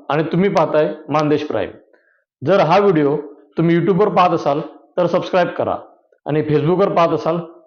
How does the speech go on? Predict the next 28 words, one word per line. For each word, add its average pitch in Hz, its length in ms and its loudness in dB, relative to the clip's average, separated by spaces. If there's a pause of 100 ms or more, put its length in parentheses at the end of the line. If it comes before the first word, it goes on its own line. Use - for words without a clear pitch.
तर 202 80 2
फॉलो 147 320 2
करा. - 220 -4 (400)
राम 165 180 2
मंदिरच्या 208 400 2
उभारणीला 151 460 2 (400)
पाठिंबा 202 400 2
देणाऱ्या 190 500 2 (280)
संघटनांनी 175 640 0 (320)
डिसेंबर 196 480 0
एकोणीसशे 202 340 2
ब्याण्णव 156 500 2
मध्ये 139 340 0 (560)
कार 190 220 2
सेवा 202 260 2
आयोजित 160 300 2 (100)
केली 135 120 0
होती. - 420 -6 (520)
राम 190 280 0
मंदिराच्या 233 420 2
उभारणीत 185 340 0 (200)
श्रमदान 196 500 0
करण्यासाठी 156 500 0 (600)
त्यांना 180 220 0
संघटित 175 480 0
करण्यात 156 240 0
आले 117 140 0
होते. - 300 -8